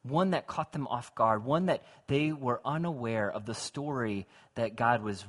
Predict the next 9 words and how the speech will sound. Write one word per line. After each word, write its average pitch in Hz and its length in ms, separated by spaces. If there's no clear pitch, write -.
really 135 380
telling, 87 520
a 104 60
story 156 320
that 127 80
was 113 100
actually 117 320
more 104 160
profound. 87 720